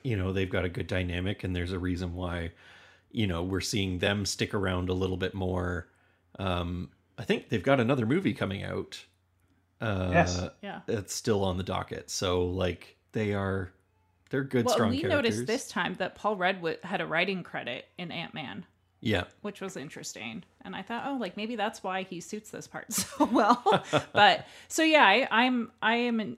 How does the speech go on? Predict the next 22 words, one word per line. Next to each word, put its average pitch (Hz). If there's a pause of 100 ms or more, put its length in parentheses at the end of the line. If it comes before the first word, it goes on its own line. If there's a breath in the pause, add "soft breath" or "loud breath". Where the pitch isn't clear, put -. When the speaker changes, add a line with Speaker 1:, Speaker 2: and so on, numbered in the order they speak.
Speaker 3:
I 208
enjoy 202
it. 143
And -
kinda, 294
it's -
kinda 320
the 247
same 196
with 185
me 170
and, 160
and 170
Star -
Wars, 120
where, 160
like, 156 (540 soft breath)
I 185
enjoy 175
a -
good 165
story, 240